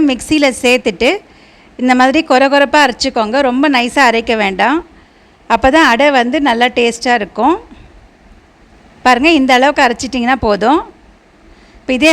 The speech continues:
மாதிரி மீதி இருக்க சாதத்தையும் அரைச்சிட்டு வந்துடலாம். இப்போ இது எல்லாத்தையும் இந்த பவுல்ல போட்டுக்கலாம். இதுலேயே பொடியா நறுக்குன வெங்காயம், காரத்துக்கு பச்சை மிளகா நல்லா பொடியா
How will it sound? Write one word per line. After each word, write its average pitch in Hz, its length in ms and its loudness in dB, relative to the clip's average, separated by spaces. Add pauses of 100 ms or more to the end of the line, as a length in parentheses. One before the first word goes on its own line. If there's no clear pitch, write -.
மாதிரி 277 240 2
மீதி 311 180 0
இருக்க 262 240 -2
சாதத்தையும் 247 400 0
அரைச்சிட்டு 240 340 -2
வந்துடலாம். 202 420 0 (1700)
இப்போ - 160 -4
இது 233 140 -2
எல்லாத்தையும் 262 320 2
இந்த 262 160 0
பவுல்ல 254 260 0 (120)
போட்டுக்கலாம். 226 580 -2 (2250)
இதுலேயே 269 360 2 (140)
பொடியா 285 280 2 (100)
நறுக்குன 254 440 -2
வெங்காயம், 240 600 0 (480)
காரத்துக்கு 302 540 0 (100)
பச்சை 240 300 -2
மிளகா 254 300 0 (100)
நல்லா 262 200 0 (100)
பொடியா 269 240 2